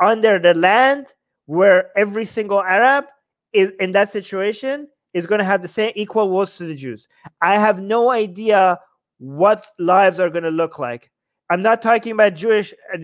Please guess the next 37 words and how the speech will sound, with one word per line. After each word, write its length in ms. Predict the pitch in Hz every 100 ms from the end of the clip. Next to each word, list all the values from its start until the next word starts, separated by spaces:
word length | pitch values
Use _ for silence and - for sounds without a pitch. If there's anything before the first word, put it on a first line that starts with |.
| -
uh, 140 | 185 208
uh, 180 | 180 190 185
um, 120 | 180 -
Arab 300 | 190 196 180
Israelis. 500 | 165 175 190 170 151
I'm 140 | 170
also 160 | 180 180
talking 280 | 196 190 180
about 260 | 175 170 170 _ _ _ _ _ -
every 220 | 202 214
single 320 | - 214 202
person. 420 | 190 196 190 185 - _ _ _
Go 200 | 170 285
look 280 | 339 320 370
at 200 | 330 277
the 240 | 247 240 208
views 720 | 185 165 277 285 220 180 170 _ _ _ -
that 400 | 165 196 190 - _
Arabs 480 | 196 233 247 240 202
in 180 | 208 196
Gaza 340 | 196 214 208
Strip 400 | 202 - 190 185
have 460 | - 185 156 139 135 -
about 280 | 160 175 156
Jewish 300 | 156 143 -
people. 360 | 123 - 113 _ _ _ _ _ _ _ _ _ _
Okay? 420 | 160 202 220 254 254
I'm 140 | 190
not 140 | 233 277
even, 160 | 269 262
I'm 140 | 214
not 80 | 247
gonna 140 | 247 240
say 160 | 247
their 140 | 226 196
views 320 | 170 180 175
because 520 | 175 180 175 160 -